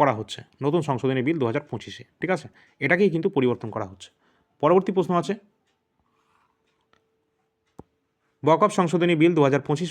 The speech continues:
অনুসারে walk of বোর্ডের ন্যূনতম সদস্য সংখ্যা কত? এইটা হচ্ছে সবথেকে বেশি গুরুত্বপূর্ণ এই ধরনের কোশ্চেনগুলো। কতগুলো সদস্য সংখ্যা থাকবে, ঠিক আছে? এই নিয়ে কিন্তু একটা বিতর্ক সৃষ্টি হচ্ছে যদিও। তো এখান থেকেই কিন্তু প্রশ্নটা তৈরি হবে, যেটা হচ্ছে ন্যূনতম সদস্য সংখ্যা কতজন হবে?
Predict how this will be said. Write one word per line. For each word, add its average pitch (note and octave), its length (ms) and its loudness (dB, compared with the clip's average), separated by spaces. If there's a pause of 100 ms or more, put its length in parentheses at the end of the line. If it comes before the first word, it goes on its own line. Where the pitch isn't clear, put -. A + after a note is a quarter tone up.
অনুসারে D3+ 260 -2 (280)
walk D3+ 220 2
of G3 60 0 (360)
বোর্ডের C3 300 2 (160)
ন্যূনতম G3 380 0 (120)
সদস্য D3 220 0 (120)
সংখ্যা D3+ 280 -6
কত? A#2 120 -4 (240)
এইটা D#3+ 180 0
হচ্ছে E3+ 200 -6
সবথেকে C#3 300 -4
বেশি C3+ 180 -8
গুরুত্বপূর্ণ A#2 380 -8 (200)
এই A#2+ 80 -4
ধরনের B2 260 -4
কোশ্চেনগুলো। A2+ 380 -8 (420)
কতগুলো F3 280 0 (100)
সদস্য D3 220 0 (120)
সংখ্যা D3 260 -2 (120)
থাকবে, B2+ 300 -4
ঠিক D#3+ 160 -4
আছে? B2 160 -4
এই B2+ 80 -2
নিয়ে C3+ 160 -2
কিন্তু C3+ 200 -6
একটা B2+ 180 -8
বিতর্ক A#2+ 220 -4 (100)
সৃষ্টি B2+ 240 -12
হচ্ছে - 220 -12
যদিও। A#2 220 -4 (520)
তো C#3+ 140 -2
এখান D#3 160 0
থেকেই F#3 200 4
কিন্তু E3 220 -4
প্রশ্নটা C#3 360 -2
তৈরি A#2+ 220 0
হবে, B2+ 140 -4 (140)
যেটা C3+ 180 -2
হচ্ছে C#3 140 -6 (300)
ন্যূনতম F3 360 2 (120)
সদস্য C#3+ 220 0 (100)
সংখ্যা C3 220 -4 (120)
কতজন C3+ 320 -4
হবে? D3 100 -4